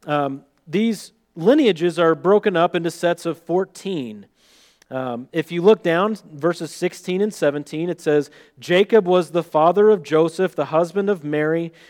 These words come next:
by whom Jesus was born, who is called the Messiah." So all the generations from Abraham to David are fourteen generations. From David to the deportation to Babylon, fourteen generations. And from the deportation to,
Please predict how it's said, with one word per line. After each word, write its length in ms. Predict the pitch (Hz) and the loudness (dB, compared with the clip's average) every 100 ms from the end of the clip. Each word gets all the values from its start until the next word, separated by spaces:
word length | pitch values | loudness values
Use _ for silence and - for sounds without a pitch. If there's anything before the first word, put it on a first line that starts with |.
| _ - | _ -4
by 200 | 160 185 | -2 0
whom 260 | 185 190 | -2 -4
Jesus 540 | 135 165 190 180 185 180 | -6 -6 -4 -6 -8 -6
was 160 | 165 | -10
born, 520 | 127 156 143 120 110 | -6 -2 -2 -4 -8
who 160 | 110 143 | -8 -6
is 100 | 151 | -6
called 300 | - 196 190 | -4 -2 -2
the 80 | 170 | -2
Messiah." 640 | 156 - 151 131 113 98 _ _ _ _ - | -6 -6 -4 -4 -6 -12 _ _ _ _ -4
So 160 | 185 | -2
all 440 | 175 202 247 254 233 | 4 6 8 8 6
the 120 | 196 | 4
generations 760 | 165 226 214 196 202 - 196 | 2 2 4 4 2 -2 -8
from 200 | - 156 160 | -6 -8 0
Abraham 540 | 180 202 202 196 196 | 2 2 2 0 -4
to 100 | 196 | -6
David 400 | 165 156 156 165 | 2 2 2 2
are 100 | 139 | -2
fourteen 580 | - 208 233 233 202 196 | 0 2 2 0 -6 -4
generations. 800 | 165 190 180 151 139 156 160 - _ - - | -4 -2 0 0 -2 -10 -14 -16 _ -18 -6
From 180 | 170 | -4
David 500 | 156 170 196 202 208 | 2 4 6 6 4
to 180 | - 170 | 2 -2
the 260 | 156 147 151 | 0 -2 -2
deportation 720 | 147 165 170 165 190 196 208 | -10 -4 -2 0 -2 -2 -4
to 80 | 190 | -2
Babylon, 600 | 170 165 170 170 165 170 | 2 4 2 0 -2 -4
fourteen 500 | - 175 180 170 165 | -4 -4 -4 -8 -8
generations. 760 | 151 151 147 143 139 156 156 - _ - _ _ | -6 -6 -4 -4 -6 -12 -14 -18 _ -20 _ _
And 260 | 170 175 170 | -4 -4 -4
from 240 | 185 180 | -2 -2
the 140 | 170 165 | -2 -4
deportation 720 | 175 165 185 185 175 170 160 | -4 -4 -4 -2 -4 -4 -10
to, 120 | 151 | -12